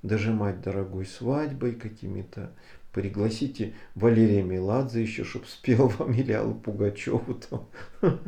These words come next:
Ну так, ну это же не оно совсем будет. Так,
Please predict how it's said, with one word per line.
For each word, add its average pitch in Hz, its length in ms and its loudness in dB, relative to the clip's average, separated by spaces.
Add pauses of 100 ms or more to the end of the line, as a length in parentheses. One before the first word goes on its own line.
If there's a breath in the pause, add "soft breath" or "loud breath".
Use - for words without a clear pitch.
(380 loud breath)
Ну 170 340 -2
так, 156 180 0 (340 loud breath)
ну 143 280 -2
это 151 260 -2
же 151 160 -8
не 147 120 -6
оно 120 300 -6
совсем - 480 -8
будет. - 280 -14 (2250 loud breath)
Так, 117 360 2